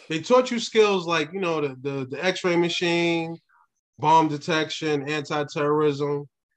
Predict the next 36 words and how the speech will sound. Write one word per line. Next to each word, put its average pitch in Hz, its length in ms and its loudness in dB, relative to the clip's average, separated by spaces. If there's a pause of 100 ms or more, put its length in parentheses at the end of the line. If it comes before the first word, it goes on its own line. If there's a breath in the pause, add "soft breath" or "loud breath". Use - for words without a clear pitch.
(440)
But 165 180 2
here 208 160 4
was 247 120 2
the 208 80 -4
crazy 226 500 -4
part 175 300 -2
about 156 440 -2
doing 185 220 2
that 175 200 -8
type, 175 300 -10
that 165 220 -6
level 165 260 -2
of 151 80 -8
security. 143 500 -6 (1300)
With 143 120 -6
everything 240 380 -2
that 226 120 0
I 202 280 0 (240)
experienced 202 720 0
while 175 160 -6
I 170 60 -4
was 135 240 -4
there, 151 440 0 (1000)
when 147 180 -6
I 147 100 -2
left 160 360 -2
that 165 180 -2
sector, 208 560 -4 (1400)
which 180 160 -6
is 156 120 -10
something 214 320 2
a 175 60 2
lot 185 220 0
of 151 120 -4
government 196 440 -4
people 185 540 -4